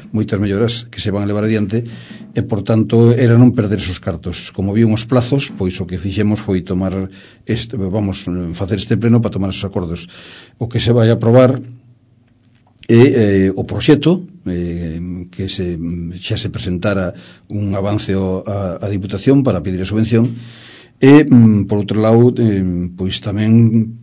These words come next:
notificar xa a Diputación a aprobación desto, ou asumir os compromisos, setenta por cento de Diputación, trinta por cento Concello, e levar as obras adiante no maior, mm, no,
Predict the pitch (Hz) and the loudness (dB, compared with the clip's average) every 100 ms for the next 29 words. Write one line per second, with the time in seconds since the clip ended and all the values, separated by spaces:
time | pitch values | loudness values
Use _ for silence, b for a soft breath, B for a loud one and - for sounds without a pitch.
0 | - 110 - 90 98 113 98 - 104 95 | -6 -6 -6 -8 -8 -6 -4 -2 -2 -2
1 | 101 98 107 101 98 101 117 127 120 - | -6 -4 -2 -2 -4 0 4 4 2 2
2 | 147 117 87 92 - 98 110 95 98 98 | 2 2 -2 -6 -4 0 0 0 -4 -4
3 | 104 117 139 151 147 - B B - 123 | 2 4 4 2 -4 -10 B B -8 -4
4 | 107 98 90 95 110 98 95 98 98 92 | -2 -2 -4 -4 -2 -2 -2 -2 0 -2
5 | 104 101 123 113 95 107 95 90 95 95 | -6 -2 2 2 2 -2 -2 -6 -6 -6
6 | 92 110 120 123 117 127 123 B B - | -4 0 0 2 4 2 0 B B -6
7 | 107 98 98 101 95 95 101 95 98 98 | -2 -2 -2 -4 -4 -4 -4 -2 -4 -4
8 | 95 87 90 90 101 101 85 78 76 80 | -4 -4 -6 -8 -6 -4 -4 -6 -10 -10
9 | 85 | -8